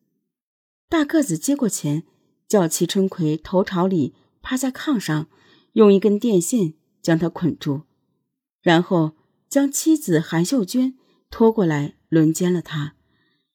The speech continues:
又将韩秀娟和几个孩子用电线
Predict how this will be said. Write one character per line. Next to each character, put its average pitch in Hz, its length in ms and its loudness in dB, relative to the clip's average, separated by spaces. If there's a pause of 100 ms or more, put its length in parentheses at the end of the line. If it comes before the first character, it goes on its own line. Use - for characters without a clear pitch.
(240)
又 226 180 6
将 196 240 0
韩 175 240 -2
秀 190 160 0
娟 190 400 -2
和 202 160 -4
几 170 180 -2
个 165 120 -6
孩 151 240 -6
子 151 260 -4 (380)
用 226 180 4
电 233 240 2
线 180 300 -2